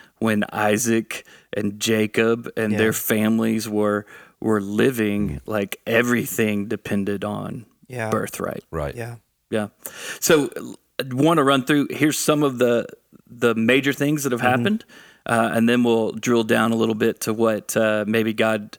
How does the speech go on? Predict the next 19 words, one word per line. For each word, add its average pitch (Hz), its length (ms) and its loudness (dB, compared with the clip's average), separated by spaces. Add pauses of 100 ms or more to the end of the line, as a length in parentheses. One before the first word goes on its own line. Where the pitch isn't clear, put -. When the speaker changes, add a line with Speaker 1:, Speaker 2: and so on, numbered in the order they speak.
(300)
Speaker 1:
or 131 120 4
what 180 160 4
was 135 140 0
jumping 127 240 0
off 117 140 0
the 104 60 -8
page 107 340 -2
to - 140 -2
us. 110 320 0
So 117 460 0 (400)
we, 120 400 2
uh, 113 280 2
kinda 139 260 0
start 131 360 2
with 113 280 0
Isaac 123 560 0
and 117 360 0
Abraham 127 560 2
telling, 127 380 2